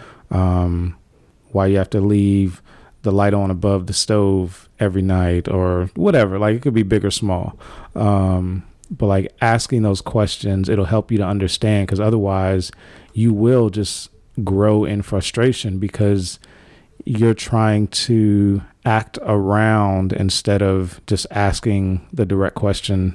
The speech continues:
um, of why they feel like that and why, you know, that's the decision that they wanna make. Um, and it's,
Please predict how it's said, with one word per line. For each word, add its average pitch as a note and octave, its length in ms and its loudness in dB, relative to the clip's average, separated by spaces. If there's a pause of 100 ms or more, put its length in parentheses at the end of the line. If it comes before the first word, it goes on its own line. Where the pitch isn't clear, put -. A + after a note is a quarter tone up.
um, F#2 500 0
of F#2+ 320 -2 (680)
why G2+ 260 2
they F#2+ 120 0
feel G2+ 200 -2
like F#2 160 -2
that F#2 180 0
and F#2+ 180 -2
why, F#2 420 0 (520)
you A2 140 0
know, F#2 100 2
that's F#2 420 -2 (240)
the G2+ 80 -2
decision G2 380 -2
that F#2 140 0
they F#2+ 100 0
wanna F#2 200 0
make. F#2+ 340 -2 (180)
Um, F2+ 420 0
and F#2 140 0
it's, - 280 -4